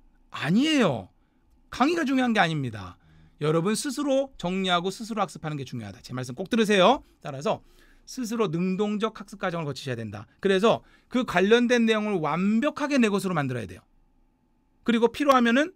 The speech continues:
필요한 부분만 강의 들어가서 "어, 이거 잘 까먹었네? 어, 서브넷 마스크 너무 어려워." 그러면 서브넷 마스크 부분만 또 가-, 다, 강의를 수강해 보시고, 그래도 이해 안 되면 또 질문 남겨서 저에게 도움 요청을 하시고, 그럼 제가 이해될 때까지 또 설명드리니까. 그렇게 해서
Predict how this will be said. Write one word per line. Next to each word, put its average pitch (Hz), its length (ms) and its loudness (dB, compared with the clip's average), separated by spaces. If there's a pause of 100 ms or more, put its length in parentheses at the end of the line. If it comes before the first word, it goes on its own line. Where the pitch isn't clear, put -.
필요한 277 240 -2
부분만 220 400 0 (100)
강의 180 380 -4
들어가서 165 460 -4 (180)
"어, - 80 -8
이거 233 140 -2
잘 202 160 -6
까먹었네? 208 560 -2 (240)
어, 233 120 -2
서브넷 240 280 2
마스크 190 260 0
너무 156 220 0
어려워." 113 240 -6 (180)
그러면 247 200 -6
서브넷 240 240 -4
마스크 190 300 -4
부분만 165 420 -8
또 247 180 -8
가-, - 220 -12
다, - 200 -14
강의를 160 520 -4
수강해 214 320 -4
보시고, 127 340 -8 (220)
그래도 233 340 4
이해 247 160 4
안 214 100 4
되면 208 240 0
또 - 80 -16
질문 185 320 -6
남겨서 147 460 -4 (160)
저에게 156 220 -6
도움 165 320 -4
요청을 131 280 -6
하시고, 113 320 -10 (180)
그럼 - 140 -8
제가 165 280 2 (100)
이해될 165 340 -2
때까지 202 360 -4
또 175 100 -16
설명드리니까. 143 680 -8 (640)
그렇게 190 320 2
해서 156 320 -2